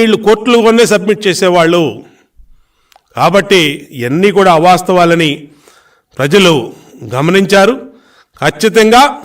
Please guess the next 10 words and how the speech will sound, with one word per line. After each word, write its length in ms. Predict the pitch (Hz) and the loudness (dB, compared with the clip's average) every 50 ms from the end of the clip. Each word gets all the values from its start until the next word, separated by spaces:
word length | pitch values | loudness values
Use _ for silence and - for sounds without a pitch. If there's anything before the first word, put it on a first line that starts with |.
| - _ _ _ _ _ _ _ _ _ _ _ _ _ _ _ _ _ _ _ - - 131 156 175 202 | -20 _ _ _ _ _ _ _ _ _ _ _ _ _ _ _ _ _ _ _ -16 -6 -2 0 2 2
ఏ 20 | 233 226 226 220 | 2 2 0 0
కేసులో 360 | 220 226 220 - 240 226 220 220 - 214 | 0 0 2 2 2 2 2 2 2 4
కూడా 160 | 220 254 285 311 285 - - _ _ _ _ _ _ - - _ _ - 143 160 | 4 4 4 2 0 -6 -16 _ _ _ _ _ _ -20 -20 _ _ -8 -4 0
వీళ్ళు 220 | 202 208 202 185 - 202 | 0 2 0 0 0 -2
పెట్టినటువంటి 580 | 202 - 240 233 233 226 226 220 220 208 208 208 | -2 -2 -2 -2 -2 0 0 0 0 2 0 0
అన్ని 200 | 220 226 233 220 233 214 | 2 0 0 0 0 0
తప్పుడు 320 | 202 202 - 233 220 - - | -2 0 0 -2 -2 0 0
కేసులు 340 | 214 208 - - 208 202 196 180 | -2 -2 0 -2 -2 -2 0 0
కూడా 160 | 208 220 254 294 262 - - - _ _ _ _ _ _ _ _ _ _ _ _ _ _ _ _ _ _ _ _ _ _ _ _ _ _ _ _ _ - - - | 2 2 2 0 -2 -10 -20 -20 _ _ _ _ _ _ _ _ _ _ _ _ _ _ _ _ _ _ _ _ _ _ _ _ _ _ _ _ _ -10 -2 0
కడిగిన 360 | 208 240 262 233 262 247 | 2 2 2 2 2 2